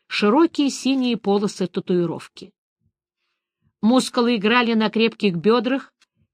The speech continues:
вырисовывающихся под рысьими шкурами, и на нагих круглых предплечьях повыше перчаток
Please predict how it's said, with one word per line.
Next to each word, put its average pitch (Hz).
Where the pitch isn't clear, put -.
вырисовывающихся 254
под 208
рысьими 220
шкурами, 196
и 214
на 240
нагих 240
круглых 233
предплечьях 214
повыше 202
перчаток 269